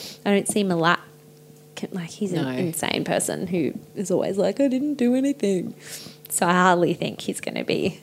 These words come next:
Speaker 1: going, "Actually, yeah, not only did I do the seven, there's also these girls."
Speaker 2: Yeah.
Speaker 1: Um, it just absolutely sucks.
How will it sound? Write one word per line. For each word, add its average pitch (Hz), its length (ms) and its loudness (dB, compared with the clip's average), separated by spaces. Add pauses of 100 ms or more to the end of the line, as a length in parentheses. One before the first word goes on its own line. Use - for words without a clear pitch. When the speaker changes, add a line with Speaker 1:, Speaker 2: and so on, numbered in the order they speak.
(480)
Speaker 1:
going, 170 320 2
"Actually, 208 420 4
yeah, 185 220 6
not 196 180 6
only 226 300 10
did 208 100 10
I 185 100 10
do 190 220 4
the 180 100 -2
seven, 165 680 2 (280)
there's 185 160 0
also 170 560 0
these - 220 0
girls." - 380 -2
Speaker 2:
Yeah. 139 380 -2 (600)
Speaker 1:
Um, 170 480 0 (680)
it 196 100 -8
just - 180 -6
absolutely 190 540 0
sucks. - 680 -2